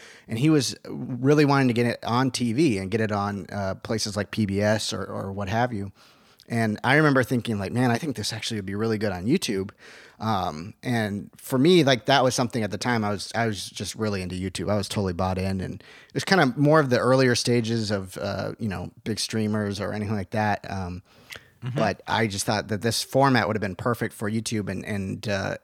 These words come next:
Speaker 1: Andy was into a couple other channels as well. And so that was something that I think was always on his radar, but I think he first wanted to try getting it into T V. So when he started on T V, it was actually right,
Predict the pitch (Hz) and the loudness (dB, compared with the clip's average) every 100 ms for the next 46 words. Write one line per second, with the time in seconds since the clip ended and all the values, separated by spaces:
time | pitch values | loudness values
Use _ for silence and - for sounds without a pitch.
0 | - 117 113 110 110 107 104 113 113 101 | -2 2 2 2 2 0 -2 -4 -4 -2
1 | 98 92 107 104 95 95 131 127 123 120 | -2 -2 -2 -2 -4 0 2 4 6 4
2 | 110 95 - 101 98 - - - 151 143 | 2 -2 -4 -4 -6 -12 -20 -6 2 4
3 | - 135 135 120 107 123 110 104 107 113 | 4 2 2 4 2 0 -2 0 0 0
4 | 107 104 95 110 113 101 101 101 98 - | 0 -2 -2 -2 0 -2 -2 -6 -8 -8
5 | 131 117 123 - 110 - 120 113 120 104 | -6 -6 -6 -6 -6 -2 0 0 -2 -2
6 | 92 - 98 95 104 98 92 98 92 110 | -4 -4 -4 -4 -6 -6 -6 -8 -8 -8
7 | 98 107 95 - - - - - - 131 | -6 -4 -6 -14 -20 -20 -20 -4 2 4
8 | 143 135 156 185 170 147 240 131 170 143 | 4 4 4 6 6 6 4 4 6 6
9 | 113 113 131 - 120 120 127 | 4 2 0 0 0 2 2